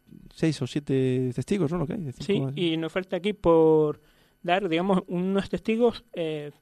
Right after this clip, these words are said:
Speaker 2: principales, que es el comandante, digamos, porque dio una descripción, mm, más detallada, bajo mi punto de vista, creo que es la más completa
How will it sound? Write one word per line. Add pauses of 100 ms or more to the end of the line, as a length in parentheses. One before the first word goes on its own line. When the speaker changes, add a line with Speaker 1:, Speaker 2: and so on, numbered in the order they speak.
(120)
Speaker 2:
principales,
que
es (100)
el
comandante,
digamos,
porque
dio
una
descripción, (380)
mm,
más
detallada, (180)
bajo
mi
punto
de
vista,
creo
que
es
la
más
completa